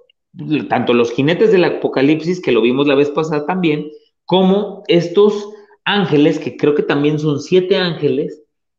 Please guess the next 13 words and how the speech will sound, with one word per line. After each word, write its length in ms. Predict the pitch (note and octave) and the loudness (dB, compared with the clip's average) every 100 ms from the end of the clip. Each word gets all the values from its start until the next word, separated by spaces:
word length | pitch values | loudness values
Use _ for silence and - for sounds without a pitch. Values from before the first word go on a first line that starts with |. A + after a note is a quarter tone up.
| _ | _
que 360 | D3+ E3 F#3 - | 2 4 2 0
cada 240 | F3+ F#3+ | 2 4
uno 220 | F#3+ G3 F#3+ | 4 2 2
va 80 | |
a 60 | F#3 | 0
tocar 280 | F#3+ F3 F3 | 0 0 2
una 240 | F3+ F3+ | 2 0
trompeta 720 | - C#3+ C3+ E3 D#3+ G2+ - - | 0 0 0 0 0 -4 -10 -14
y 120 | A#2+ | -6
tiene 200 | F3 F#3 | 0 2
un 100 | F#3+ | 0
significado, 840 | D#3+ D3 C3+ C3+ B2 - B2 G2+ G2+ | -2 -6 -6 -6 -8 -6 -4 -4 -4
¿no? 280 | C#3 - | -6 -8